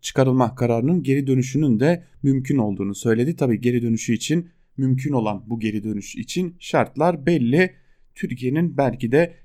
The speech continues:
eksen kayması olarak adlandırabileceğimiz sürecinin tersine dönmesi. Şimdi F otuz beş programından çıkarıldı artık Türkiye. Türkiye'nin F otuz beş programından çıkarılmasıyla birlikte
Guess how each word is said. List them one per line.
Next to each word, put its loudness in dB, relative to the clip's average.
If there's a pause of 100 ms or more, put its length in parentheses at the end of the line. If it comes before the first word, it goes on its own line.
eksen -2
kayması 0
olarak 0
adlandırabileceğimiz -2
sürecinin -4
tersine -4
dönmesi. -6 (320)
Şimdi -6
F -8
otuz -10
beş -6
programından -2
çıkarıldı -4
artık -10
Türkiye. -4 (340)
Türkiye'nin -4
F -6
otuz -8
beş -6
programından -4
çıkarılmasıyla -4
birlikte -2